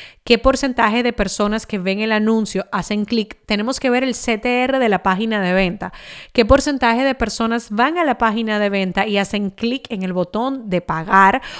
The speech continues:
o en el botón de inscribirse, dependiendo cuál sea nuestro objetivo? Entonces, si vemos que el C T R de la página es muy bajito, entonces, ¿cuál es el problema?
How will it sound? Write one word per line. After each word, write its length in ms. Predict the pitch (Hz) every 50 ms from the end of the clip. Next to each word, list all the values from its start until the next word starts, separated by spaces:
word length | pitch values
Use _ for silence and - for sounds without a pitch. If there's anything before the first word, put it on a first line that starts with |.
| - -
o 100 | - 277
en 60 | 285 285
el 100 | 262 240
botón 340 | 226 208 - 220 233 240
de 80 | 233 240
inscribirse, 800 | 214 196 185 - - - 190 190 180 185 190 185 175 - - 190
dependiendo 460 | 190 185 - 180 180 180 185 196 190
cuál 180 | - 202 190 185
sea 180 | - 196 190
nuestro 280 | 190 190 185 - - 196
objetivo? 520 | 175 - - 165 - 233 190 185 185 - - - - - - - - -
Entonces, 280 | - - 285 302 285
si 140 | - 294 262
vemos 480 | 269 339 392 381 262 220 220 240 - -
que 280 | - 220 208 208 - -
el 120 | 214 214
C 100 | - 233
T 120 | 214 - 254
R 160 | 294 320 320
de 100 | 311 294
la 120 | 269 247
página 320 | 247 285 285 233 233 208 208
es 140 | 202 - 226
muy 320 | 233 277 339 381 370 294
bajito, 680 | 240 214 - - 311 302 247 - 202 254 - - _ _ _ _ _ _ _ _ _ _ - - -
entonces, 300 | 247 - 240 226 277 -
¿cuál 220 | - 233 233 247
es 100 | 269 254
el 140 | 269 254 233
problema? 560 | - 214 214 202 196 185 190 196 196 190 -